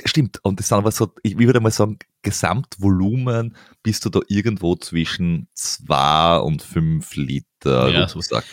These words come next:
Speaker 1: Also
Speaker 2: es ist, du hast ja relativ lang diesen Salomon vier Liter Rucksack, äh,
Speaker 1: Acht.
Speaker 2: verwendet.
Speaker 1: Acht Liter.
Speaker 2: Acht Liter? Diesen, diesen
Speaker 1: Mhm.
Speaker 2: Okay, aber ich, und, und
Speaker 1: Aber den kleineren, ja.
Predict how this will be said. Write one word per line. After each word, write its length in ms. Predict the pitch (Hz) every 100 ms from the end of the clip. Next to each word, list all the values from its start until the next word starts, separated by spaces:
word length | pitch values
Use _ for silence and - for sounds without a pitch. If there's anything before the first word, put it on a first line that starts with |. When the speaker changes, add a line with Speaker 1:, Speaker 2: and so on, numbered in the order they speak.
| -
Speaker 1:
Also 160 | -
Speaker 2:
es 140 | 76 127
ist, 120 | - - - - -
du 160 | 160
hast 220 | 151 113
ja 80 | 127
relativ 380 | 107 110 110 -
lang 240 | 104 104
diesen 180 | 104 107
Salomon 520 | 104 107 95 107 104
vier 240 | 104 - 120
Liter 480 | 117 113 120 117 113
Rucksack, 540 | 117 123 - 117 110 -
äh, 20 |
Speaker 1:
Acht. 280 | - 117 110
Speaker 2:
verwendet. 400 | 110 107 120 - _ _ _ _ _ -
Speaker 1:
Acht 220 | 80 - -
Liter. 220 | - - - _ - _ _ _ _ _
Speaker 2:
Acht 220 | 92 -
Liter? 220 | 156 190
Diesen, 260 | 123 120 117
diesen 400 | 120 117 - -
Speaker 1:
Mhm. 260 | 62 64 107 - _ _ _ _ - -
Speaker 2:
Okay, 140 | 113 - -
aber 160 | 127 -
ich, 140 | 170 143 - - - _ _ _ - _
und, 220 | 151 -
und 60 | 156
Speaker 1:
Aber 100 | 131
den 140 | 135
kleineren, 440 | 87 87 80 64
ja. 200 | 62 69